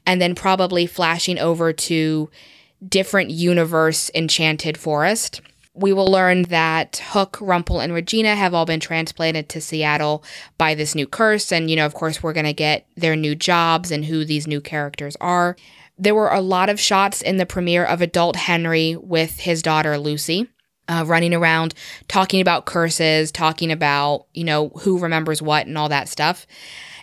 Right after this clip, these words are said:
And you do have Lady Tremaine in Hyperion Heights, and she looks very Mayor Mills in season one.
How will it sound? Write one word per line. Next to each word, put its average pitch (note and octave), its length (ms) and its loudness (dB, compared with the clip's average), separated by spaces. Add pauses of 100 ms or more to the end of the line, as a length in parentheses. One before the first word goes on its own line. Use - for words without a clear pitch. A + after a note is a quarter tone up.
And F3 360 2
you F3+ 180 -2
do F#3+ 160 0
have G3 240 0
Lady F3+ 380 0
Tremaine F3 600 -2 (220)
in E3 460 -2
Hyperion D#3 640 -4
Heights, - 440 -2 (320)
and F3 160 0
she F#3 200 2
looks F#3 320 0
very F3+ 560 2
Mayor E3 360 0
Mills D3 600 -4
in D3+ 200 -8
season C3+ 380 -6
one. C2+ 300 -10